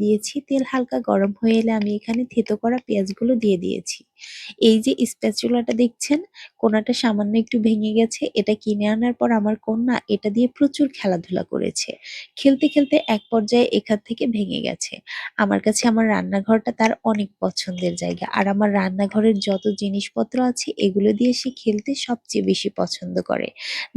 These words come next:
জানি না কার কার বাচ্চা এমন করে, তবে যাই হোক, এরপরে পেঁয়াজগুলো আমি হালকা ভেজে নেব যেন পেঁয়াজের র ফ্লেভারটা না থাকে। এরপর মশলাপাতিগুলো দিয়ে দিব। দিয়েছি লবণ, পরিমাণ মতো হলুদের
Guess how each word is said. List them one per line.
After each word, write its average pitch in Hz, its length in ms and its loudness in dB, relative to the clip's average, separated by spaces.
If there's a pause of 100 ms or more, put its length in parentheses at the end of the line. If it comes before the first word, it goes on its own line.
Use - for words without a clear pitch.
জানি 233 260 4
না 277 140 2
কার 226 220 2
কার 208 160 0
বাচ্চা 202 360 0 (100)
এমন 196 280 -4
করে, 196 280 0 (420)
তবে 302 200 4 (100)
যাই 185 220 2
হোক, 202 140 -4 (200)
এরপরে 240 340 4
পেঁয়াজগুলো 208 600 2
আমি 226 200 2
হালকা 214 280 0 (100)
ভেজে 202 320 0
নেব 247 160 2 (160)
যেন 220 220 2
পেঁয়াজের 226 420 2
র 214 60 4 (120)
ফ্লেভারটা 220 560 -2
না 226 180 0
থাকে। - 320 -10 (480)
এরপর 220 340 4
মশলাপাতিগুলো 233 800 0 (100)
দিয়ে - 160 0
দিব। - 200 -6 (540)
দিয়েছি 208 320 4
লবণ, 220 440 4 (140)
পরিমাণ 202 420 0
মতো 214 260 -2
হলুদের 196 400 0